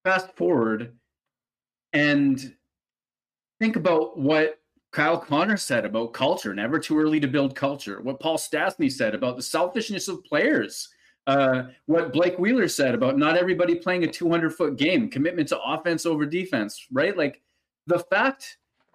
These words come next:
that Winnipeg Jets would step in front of a public microphone and even say a fraction of something as severe as "the locker room is divided."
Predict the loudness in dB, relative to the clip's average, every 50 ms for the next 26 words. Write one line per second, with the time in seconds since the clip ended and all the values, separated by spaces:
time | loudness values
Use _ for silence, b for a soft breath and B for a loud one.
0 | _ -2 0 2 2 2 0 0 0 2 2 2 0 -2 -2 -2 -2 -2 -2 -2
1 | 0 2 2 2 0 -4 -8 -8 -4 -2 -2 -2 -2 -2 0 0 0 0 0 0
2 | -2 -2 0 0 2 2 2 0 -2 -4 -4 -2 -2 -2 -4 -6 -8 -12 -8 -8
3 | -6 -2 -2 -4 -2 0 0 2 2 0 0 -2 -4 -4 -4 -4 -6 -6 -6 -6
4 | -6 -8 -10 -12 b b b b b b -2 0 2 2 2 0 0 0 2 2
5 | 2 0 0 -2 -4 0 0 2 2 2 2 0 -2 -6 -8 -10 -10 -12 -18 _
6 | -10 _ 0 0 0 0 0 -4 -4 -2 -2 -2 -2 -4 -8 -12 -12 _ -2 -2
7 | 0 0 0 0 2 0 2 2 2 2 2 2 0 -2 -2 -2 -2 0 2 2
8 | 4 4 4 2 2 0 0 0 0 -2 -4 -6 b b b b -2 0 0 2
9 | 2 0 0 0 0 0 2 2 2 0 0 -2 -4 -6 -4 -4 -2 -2 -2 -2
10 | -4 -4 -6